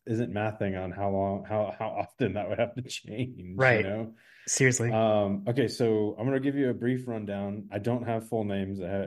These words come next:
Speaker 1: again, I, I almost opted out of the fun facts. Um, at one point, it was a military institute, a seminary.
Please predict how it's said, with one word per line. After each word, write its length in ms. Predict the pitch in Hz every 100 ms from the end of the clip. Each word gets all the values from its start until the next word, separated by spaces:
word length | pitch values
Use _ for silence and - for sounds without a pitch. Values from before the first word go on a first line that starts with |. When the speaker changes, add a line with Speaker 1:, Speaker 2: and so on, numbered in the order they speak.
| -
Speaker 1:
again, 420 | 90 90 95 92
I, 120 | 85 78
I 280 | 92 76 92 - - - 104 -
almost 340 | 101 98 98 92
opted 300 | 92 98 90
out 140 | 90
of 80 | 87
the 60 | 87
fun 180 | 85
facts. 400 | 80 82 80 - _ - -
Um, 680 | 101 98 95 92 90 87 90 - _ _ _
at 140 | 110
one 260 | 113 135 151
point, 380 | 151 135 131 127 -
it 100 | 117
was 140 | 110
a 100 | 101
military 680 | 95 107 127 127 107 92 82
institute, 580 | 87 87 - 87 92 107 - _ - -
a 100 | 123
seminary. 920 | - - 135 156 131 95 78 92 117